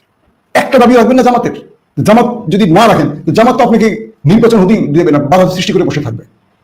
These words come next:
জামাতকে হালকা করে নেওয়া উচিত না। শেখ হাসিনা নিজের মুখের কথা, শেখ হাসিনা বলছে জামাত ক্ষমতা নিতেও পারে, ক্ষমতা থেকে ফেলতেও পারে। এবং এই যে আন্দোলনটা, বৈষম্য বিরোধী আন্দোলন, এটা আওয়ামী লীগের চোখে এটা জামাতেরই আন্দোলন,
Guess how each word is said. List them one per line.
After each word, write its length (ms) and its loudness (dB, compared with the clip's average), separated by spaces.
জামাতকে 280 2
হালকা 200 0
করে 120 0
নেওয়া 200 2
উচিত 180 -4
না। 160 -6
শেখ 200 0
হাসিনা 200 2
নিজের 180 4
মুখের 240 2
কথা, 200 -4
শেখ 160 0
হাসিনা 200 2
বলছে 220 2
জামাত 200 2
ক্ষমতা 300 2
নিতেও 260 2
পারে, 160 2
ক্ষমতা 200 0
থেকে 140 2
ফেলতেও 300 0
পারে। 160 -4
এবং 240 2
এই 60 4
যে 120 4
আন্দোলনটা, 520 2
বৈষম্য 240 2
বিরোধী 220 2
আন্দোলন, 220 2
এটা 100 2
আওয়ামী 180 4
লীগের 180 2
চোখে 160 -2
এটা 80 0
জামাতেরই 360 2
আন্দোলন, 240 -2